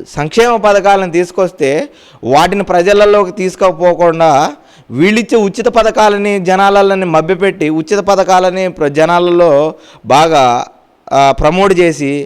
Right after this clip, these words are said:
రాష్ట్రాన్ని అప్పుల పాలు చేసి రాష్ట్రాన్ని దివాలా తీసే పరిస్థితి తీసుకురావడం జరిగింది.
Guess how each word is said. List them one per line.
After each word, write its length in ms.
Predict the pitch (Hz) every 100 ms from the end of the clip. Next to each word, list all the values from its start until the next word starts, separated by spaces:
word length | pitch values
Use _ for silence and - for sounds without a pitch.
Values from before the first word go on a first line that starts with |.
| - - 131
రాష్ట్రాన్ని 480 | 151 185 208 202
అప్పుల 200 | 185 190
పాలు 280 | - 170 160
చేసి 260 | 160 151 175
రాష్ట్రాన్ని 480 | 147 160 - 175 151
దివాలా 300 | 143 165 151
తీసే 220 | 151 143
పరిస్థితి 380 | 143 127 151 -
తీసుకురావడం 540 | 160 - 139 123 139
జరిగింది. 500 | 151 123 110 101 98